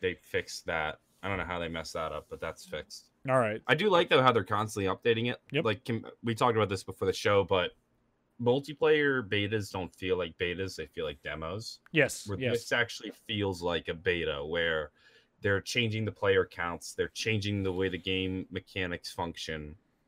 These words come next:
Speaker 1: They're updating things on the fly. I like it a lot. I like how it actually feels like a beta. Like, it, I,
Speaker 2: Mm-hmm.
Speaker 1: it, to me, feels like they're taking, they, of course, they always take our feedback.
Speaker 2: But,
Speaker 1: Like, they
Speaker 2: like,
Speaker 1: might
Speaker 2: in
Speaker 1: not,
Speaker 2: real
Speaker 1: they might not be
Speaker 2: time.
Speaker 1: doing anything, but yeah,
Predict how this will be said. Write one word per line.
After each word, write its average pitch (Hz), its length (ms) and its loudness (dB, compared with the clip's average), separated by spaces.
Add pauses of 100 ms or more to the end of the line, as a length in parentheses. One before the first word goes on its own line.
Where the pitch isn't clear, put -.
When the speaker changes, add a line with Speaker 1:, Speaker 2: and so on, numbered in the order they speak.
(460)
Speaker 1:
They're 98 340 2
updating 101 520 0
things 95 280 -4
on 90 140 -4
the 82 60 -8
fly. 80 720 0 (1040)
I 113 100 8
like 104 300 6
it 80 80 -2
a 80 40 0
lot. 76 300 -4
I 90 60 -2
like 92 240 2
how 90 100 -2
it 85 80 0
actually 85 220 -6
feels 90 360 -6
like 82 120 -8
a 80 40 -10
beta. 76 300 -4
Like, 87 140 -4
it, 95 180 0
I, 113 140 -2
Speaker 2:
Mm-hmm. 131 200 2
Speaker 1:
it, 156 60 -2
to 135 100 -2
me, 123 200 0
feels 107 220 -2
like 95 120 -4
they're 95 100 0
taking, 95 440 -4 (240)
they, 147 80 8
of 160 160 8
course, 156 200 4
they 107 120 4
always 92 280 4
take 85 220 -4
our 73 80 -6
feedback. 95 460 -4 (340)
Speaker 2:
But, 143 180 4
Speaker 1:
Like, 120 80 4
they 131 60 6
Speaker 2:
like, 139 80 4
Speaker 1:
might 127 160 6
Speaker 2:
in 143 60 6
Speaker 1:
not, 139 100 4
Speaker 2:
real 127 200 6
Speaker 1:
they 135 200 4
might 147 220 8
not 123 180 2
be 113 60 -4
Speaker 2:
time. 87 100 -8
Speaker 1:
doing 113 320 0
anything, 127 440 0
but 117 140 -4
yeah, 117 140 6